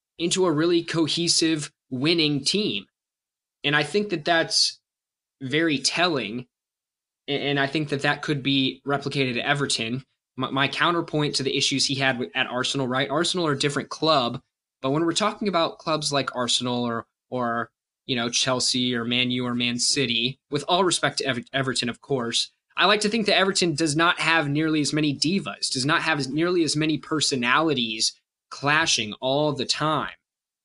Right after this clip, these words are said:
And so with that, I feel as though maybe the man management piece would be a whole lot easier at Everton than it would be at a place like Arsenal. And, and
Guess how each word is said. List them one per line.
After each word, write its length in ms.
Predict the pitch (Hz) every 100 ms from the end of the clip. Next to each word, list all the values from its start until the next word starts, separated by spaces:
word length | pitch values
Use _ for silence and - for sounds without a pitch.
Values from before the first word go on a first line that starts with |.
| _
And 140 | 131 131
so 180 | 147 127
with 320 | 156 208 -
that, 300 | 127 123 123
I 120 | 123
feel 280 | - 151 143
as 160 | 139 -
though 380 | 135 131 123 - _ _ _ -
maybe 340 | 143 151 151
the 100 | 127
man 320 | 131 160 160
management 520 | 143 156 151 143 131 -
piece 540 | 127 113 120 - - _ _ _ _ _ _ _ _ _
would 220 | 139 143
be 480 | 135 139 135 127 135 _ -
a 20 |
whole 300 | - - 170
lot 200 | 156 131
easier 320 | 127 123 120 117
at 100 | -
Everton 420 | 127 123 - 120
than 100 | 117
it 80 | 117
would 160 | 120
be 160 | 117 117
at 60 |
a 40 | 110
place 320 | - 117 -
like 140 | 113 -
Arsenal. 500 | 123 120 117 107 107 _ _ -
And, 160 | 135
and 340 | 131 135 123